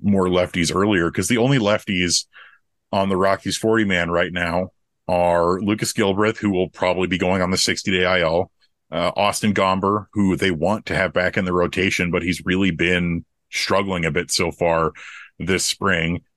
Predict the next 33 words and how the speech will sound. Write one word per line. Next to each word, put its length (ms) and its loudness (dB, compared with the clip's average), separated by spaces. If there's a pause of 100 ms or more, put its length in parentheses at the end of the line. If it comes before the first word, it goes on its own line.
(180)
and 240 0
now, 560 2 (180)
uh, 220 0
Brad 340 0
Hand, 420 0 (360)
Suter, 540 2
and 200 -4
then 160 -2
Ryan 240 0
Rollison. 580 0
And, 320 -4
and 180 -2
like 200 0
you 120 0
said, 280 0 (400)
Rollison 460 0
is 100 -2
just 240 0
not 180 -2
ready. 360 0
I'm 280 2
honestly 420 0
at 100 -2
the 80 -2
point 260 -4
where 200 0 (140)
I 500 0 (640)
am 140 -2
concerned 440 0
if 100 0
Rollison 720 0
ever 240 0
even 400 -2